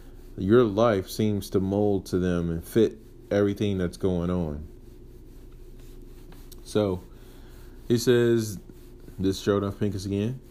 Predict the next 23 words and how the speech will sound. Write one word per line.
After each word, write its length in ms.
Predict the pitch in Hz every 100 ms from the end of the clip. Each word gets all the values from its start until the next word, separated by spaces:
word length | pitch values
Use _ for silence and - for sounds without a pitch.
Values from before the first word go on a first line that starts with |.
| - - - - -
"Thus, 360 | 98 123 107 -
it 80 | 104
should 200 | - 101
be 120 | 110
quite 320 | - 147 160
clear 260 | - 156 147
to 200 | 101 90
us 220 | 95 110
that 200 | 113 107
an 180 | 104 -
intimate 500 | - 156 - 160 156
relationship 920 | 90 131 123 123 - 92 - 85 87 98
exists 360 | 95 101 120
between 440 | - 123 - 120 117
Parsha 540 | 117 110 110 113 107
Pincus 440 | - 139 127 90 92
and 140 | 90
the 40 |
three 280 | 87 92 98
weeks, 500 | 104 117 90 - - - - - - - - - - -
known 380 | 98 95 98
as 340 | 98 92 98 -
Bein 680 | - 85 90 92 95 104